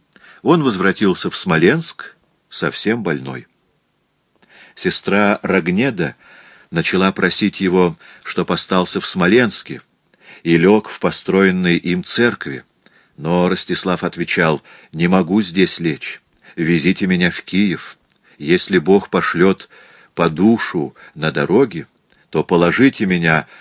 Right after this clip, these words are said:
в отцовском благословении у святого Феодора, а если Бог даст, выздоровлю, то постригусь в Печерском монастыре».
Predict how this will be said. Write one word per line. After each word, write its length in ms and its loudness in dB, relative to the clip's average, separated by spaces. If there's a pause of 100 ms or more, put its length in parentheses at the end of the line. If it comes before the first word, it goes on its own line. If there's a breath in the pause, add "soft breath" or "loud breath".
(120)
в 100 -6
отцовском 640 -4
благословении 880 0
у 80 -8
святого 460 -2
Феодора, 580 -2 (480 soft breath)
а 140 -8
если 340 -2
Бог 260 0
даст, 300 -2
выздоровлю, 640 2 (360 loud breath)
то 120 0
постригусь 800 0
в 120 -16
Печерском 680 -2
монастыре». 680 -6